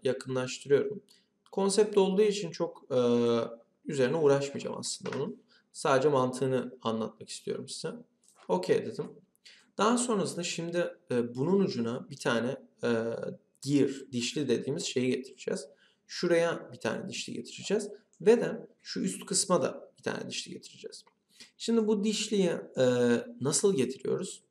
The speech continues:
İsterseniz ona bakalım. Şurada Addins'te Scripts and Addins var. Oraya bastığımda burada hazır yazılmış scriptler var.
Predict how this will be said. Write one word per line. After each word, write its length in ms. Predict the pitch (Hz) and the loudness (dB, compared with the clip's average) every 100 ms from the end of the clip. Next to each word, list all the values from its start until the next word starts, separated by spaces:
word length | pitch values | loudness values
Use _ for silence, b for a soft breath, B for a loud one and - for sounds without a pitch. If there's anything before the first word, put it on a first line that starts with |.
| _ | _
İsterseniz 460 | - - 135 135 143 | -8 2 2 2 0
ona 280 | - 131 151 | 2 4 4
bakalım. 360 | 113 - - - _ B B B | 2 -2 -8 -12 _ B B B
Şurada 360 | - - 240 202 | -10 -2 2 2
Addins'te 720 | - 156 165 190 185 - - - - _ _ _ _ _ _ _ - | 2 2 4 4 2 -4 -8 -10 -16 _ _ _ _ _ _ _ -20
Scripts 800 | - - - 170 175 170 - - - - | -12 -12 -4 -4 -4 -14 -12 -14 -10 -2
and 220 | 127 - | -2 -2
Addins 540 | - 127 117 - - | 0 0 2 -4 -4
var. 180 | 139 - - _ _ _ b b | -2 -4 -8 _ _ _ b b
Oraya 280 | 107 233 180 | 6 8 8
bastığımda 760 | 135 135 - 185 190 143 135 | 6 4 0 0 2 2 0
burada 280 | 151 180 151 | 0 -2 0
hazır 480 | 131 139 180 - - | 0 0 -2 -4 -2
yazılmış 460 | 123 113 117 156 - | 0 0 0 -2 -4
scriptler 560 | - - - 131 123 | -4 -4 -2 2 4
var. 200 | 117 - | 2 -4